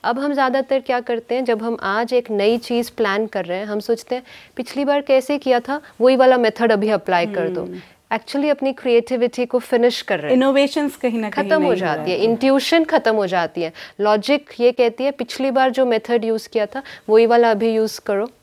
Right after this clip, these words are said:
Speaker 1: and करते जाओ।" They say, "If you, you know, do what you've always done, you will get what you always got।"
Speaker 2: Hmm।
Speaker 1: And now we add one more aspect to it। If you think what you always thought, then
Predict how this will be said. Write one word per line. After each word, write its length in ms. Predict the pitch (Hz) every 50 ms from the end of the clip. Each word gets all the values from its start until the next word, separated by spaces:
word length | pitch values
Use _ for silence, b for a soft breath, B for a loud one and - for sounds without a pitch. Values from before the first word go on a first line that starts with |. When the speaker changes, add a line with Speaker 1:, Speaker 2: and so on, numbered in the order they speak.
| _ _ _ 190
Speaker 1:
and 160 | 190 196 165
करते 380 | - 190 180 170 - 170 156
जाओ।" 220 | 147 - 160 151 - B B B B B - 208
They 180 | 226 214 -
say, 140 | 262 - -
"If 120 | 247 254 - 262
you, 100 | 262 262 - _ _ _ _ _ -
you 120 | 208 208 214
know, 200 | 233 254 226 214
do 160 | 240 262 269
what 160 | 262 262 254 262 -
you've 160 | 254 240 -
always 500 | - 180 196 208 226 247 247 285 294 277 220
done, 360 | 180 208 190 175 160 160 190 b b b b b _ 214
you 80 | 226
will 200 | 214 233 226 208
get 200 | 185 214 226 240
what 240 | - - - 226 226 - 233
you 40 | 226
always 480 | - 190 196 196 202 190 208 214 214 208
got।" 460 | - - 226 240 220 156 - _ -
Speaker 2:
Hmm। 680 | 214 208 196 190 185 180 180 180 175 165 160 160 165 180
Speaker 1:
And 260 | 190 202 196 190 202
now 240 | 202 208 233 254 240
we 140 | 269 254 -
add 220 | - 220 226 233 220
one 260 | 196 196 196 220 233 240
more 260 | 247 247 240 196 180
aspect 440 | - - - 202 190 - - - -
to 40 |
it। 500 | 190 180 185 208 - - - _ _ 226
If 120 | 233 - 269
you 60 | 277
think 380 | 269 _ - - 294 330 359 381
what 320 | - - 285 277 277 -
you 80 | 285 233
always 480 | - 220 220 226 220 214 208 208 - -
thought, 440 | - 262 240 202 160 151 - - - _ _ _ _ _ _ _ _ -
then 100 | 233